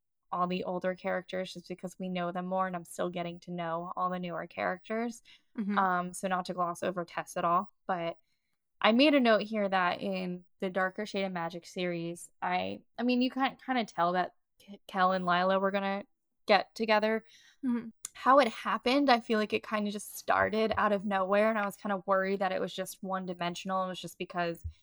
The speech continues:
Speaker 1: they both found each other and they both, you know, are Antari. And
Speaker 2: Uh-huh.
Speaker 1: instead of sharing, like, a trauma bond, they just share, like, something so rare that, like, literally only the three, including Holland,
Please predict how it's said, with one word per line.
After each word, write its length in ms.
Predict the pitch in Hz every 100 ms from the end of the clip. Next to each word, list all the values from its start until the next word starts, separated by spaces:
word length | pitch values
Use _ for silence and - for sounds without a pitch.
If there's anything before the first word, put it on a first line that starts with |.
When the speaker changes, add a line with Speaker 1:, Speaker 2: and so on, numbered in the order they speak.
| _ -
Speaker 1:
they 100 | 214
both 260 | 185 185
found 320 | - 190 180 185
each 160 | 180
other 240 | 175 170 175
and 160 | 180
they 100 | 175
both, 540 | 170 170 165 165 - - _ _ - - _ _
you 80 | -
know, 120 | 202 185
are 200 | 185 180
Antari. 800 | 180 175 - 170 160 190 220 196 _ -
And 220 | 190 185
Speaker 2:
Uh-huh. 60 | -
Speaker 1:
instead 280 | 196 196 190
of 60 |
sharing, 280 | 180 185 180
like, 160 | 175 170
a 60 |
trauma 400 | 156 - 180 175 143
bond, 420 | 160 123 147 -
they 120 | 185
just 180 | 170 180
share, 300 | - 170 160
like, 320 | 156 151 143 _
something 420 | - 185 165 160 -
so 400 | - 208 190 170
rare 380 | 180 170 143 156
that, 220 | 147 139
like, 400 | 156 147 139 - _ _ _ _
literally 340 | 202 190 185 180
only 220 | 175 170
the 120 | - - _ _ _ _ -
three, 300 | 202 196 190
including 420 | 190 - 185 175
Holland, 600 | - 165 165 143 165